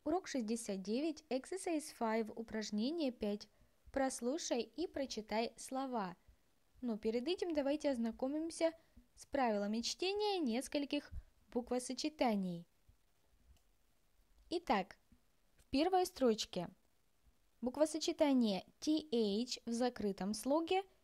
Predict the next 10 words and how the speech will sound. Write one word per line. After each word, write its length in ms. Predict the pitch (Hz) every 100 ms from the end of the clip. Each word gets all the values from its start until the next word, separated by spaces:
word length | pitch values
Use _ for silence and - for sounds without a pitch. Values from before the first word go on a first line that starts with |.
| _
передает 600 | - 302 269 247 269 330 -
звук 380 | 240 233 262 - _
«с». 360 | - - 320 214 - _ _ _ _ _ _ _ _ - -
Think, 340 | 359 349 349 - - _ _ _ _ _ _
thank 360 | 285 294 302 311 -
you, 420 | 330 320 330 349 339 _ _ _ _ _
three, 680 | - 254 277 277 285 320 320 _ _ _ _ _ - _
thin. 400 | 349 320 196 165 - _ _ _ _ _ _ _ _ _ _ _ _ _ _ _ - _ _ _ _ _ _ _ _ _ _ _ _ _ _ _ _ _ _ _ _ _ _ _ _ _ _ -
Думать, 680 | 208 247 226 214 381 - -
спасибо, 840 | - 240 214 - 196 196 240 320